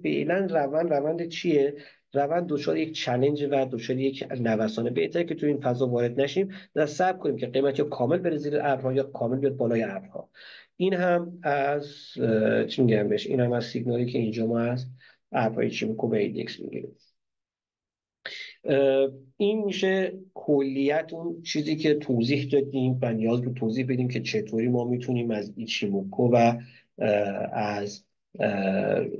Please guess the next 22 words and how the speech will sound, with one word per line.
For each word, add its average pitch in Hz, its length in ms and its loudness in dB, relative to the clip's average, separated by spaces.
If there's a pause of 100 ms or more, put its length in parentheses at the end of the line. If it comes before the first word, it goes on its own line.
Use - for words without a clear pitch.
اِی 113 240 6
دی 117 120 6
اکس - 240 -2
در 101 200 2
ترکیب 101 440 2
با 120 100 6
همدیگه 101 440 0
استفاده - 540 -2
کنیم. - 240 -6
سوالی 135 400 2
دارید 165 240 2
بچه‌ها؟ 135 360 0
اگر 113 160 -2
سوالی 107 360 -2
دارید 120 260 0
بپرسید. - 560 -6 (1300)
اگه 156 160 0
سوال 147 220 4
ندارید 139 260 2
من 170 160 2
یه، 165 160 0
اه، 120 320 0